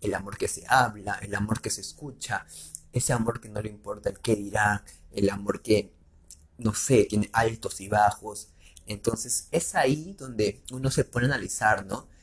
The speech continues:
Y decir, "Oye, me parece muy bien, está bien que", inclusive muchos de nosotros debemos tomar ese camino, ¿no?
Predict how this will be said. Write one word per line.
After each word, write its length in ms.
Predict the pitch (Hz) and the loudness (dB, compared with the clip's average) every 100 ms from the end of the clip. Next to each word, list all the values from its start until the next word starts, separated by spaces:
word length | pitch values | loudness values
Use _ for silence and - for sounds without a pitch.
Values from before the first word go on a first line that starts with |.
| - | -20
Y 140 | 117 107 | 0 0
decir, 260 | - 139 - | 2 0 2
"Oye, 260 | 165 110 | 2 2
me 120 | 104 | 0
parece 420 | - 110 139 - 170 | -4 -2 -2 -6 -10
muy 200 | 180 180 | -10 -12
bien, 400 | 190 156 101 101 - - | -8 -6 -6 -10 -16 -14
está 360 | - - 135 | -12 -6 -4
bien 300 | 135 151 202 | 0 0 -2
que", 240 | - - - - - - - - - | -6 -12 -12 -20 -20 -20 -20 -12 -2
inclusive 760 | 120 127 - 127 - 208 135 | -2 -2 0 -2 2 0 2
muchos 360 | 127 185 220 262 | 2 0 -4 -2
de 100 | 151 | -2
nosotros 380 | 175 - 196 - | -2 -4 -4 0
debemos 360 | 123 196 190 | 0 0 -6
tomar 260 | 123 127 156 | -4 -2 -2
ese 180 | - 208 | -4 -6
camino, 600 | - 123 175 131 104 110 | -10 -2 2 2 -2 -8
¿no? 240 | 120 - | -6 -6